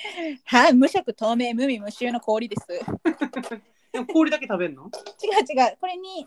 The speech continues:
Speaker 1: ちょっとお湯入れて冷まして飲もうかな、みたいな。
Speaker 2: うーん。
Speaker 1: 水がないんだ。
Speaker 2: あ、なるほどね。
Speaker 1: そうそう。あー、まあでも、その、話すエピソードとして、
Speaker 2: うん。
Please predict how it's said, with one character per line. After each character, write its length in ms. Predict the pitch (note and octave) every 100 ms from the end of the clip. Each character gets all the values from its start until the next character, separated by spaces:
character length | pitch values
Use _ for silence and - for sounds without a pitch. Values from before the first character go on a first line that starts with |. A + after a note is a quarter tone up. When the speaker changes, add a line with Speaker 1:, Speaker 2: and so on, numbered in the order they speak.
| -
Speaker 1:
ち 60 |
ょ 40 | F4+
っ 40 |
と 120 | A#3+
お 80 | A3
湯 140 | B3 B3+
入 100 | B3
れ 100 | A#3+
て 280 | A#3+ A#3 - -
冷 60 | B3+
ま 140 | C4
し 100 | -
て 120 | A3 F#3
飲 80 |
も 120 | G3 -
う 20 |
か 80 | F#3+
な、 220 | C#4 C#4+
み 120 | C4
た 100 | -
い 60 | - _ -
な。 60 | -
Speaker 2:
う 40 |
ー 40 | F#3+
ん。 480 | G3 G3 G3 G3 F#3+ _ _ _
Speaker 1:
水 220 | C4 C4+ D4
が 120 | C#4+
な 120 | C#4
い 60 | A#3+
ん 40 |
だ。 160 | G3 D3 - - - _ - - _ _ _ _ _
Speaker 2:
あ、 160 | - F#3
な 160 | E3+ E3+
る 80 |
ほ 60 | E3
ど 80 | E3
ね。 180 | B3 - _ _
Speaker 1:
そ 200 | - G#3
う 40 |
そ 180 | - G3+
う。 20 | - - - _ _ _ _ - _ _ _ _ _ -
あ 560 | C#4 C4+ C#4 C4+ B3+
ー、 20 | C4
ま 120 | B3+
あ 20 |
で 100 | G#4
も、 260 | G4+ A#3+ A3+
そ 140 | C#4
の、 280 | B3 A#3+ A#3
話 340 | - F4 C5
す 220 | - - G4 G4 G4+ - -
エ 80 | G4+
ピ 100 | -
ソ 200 | - D#4+
ー 40 |
ド 100 | A3+
と 140 | - G3+
し 160 | -
て、 380 | A#3+ A#3+ G3 - _ _
Speaker 2:
う 80 | F#3
ん。 180 | E3+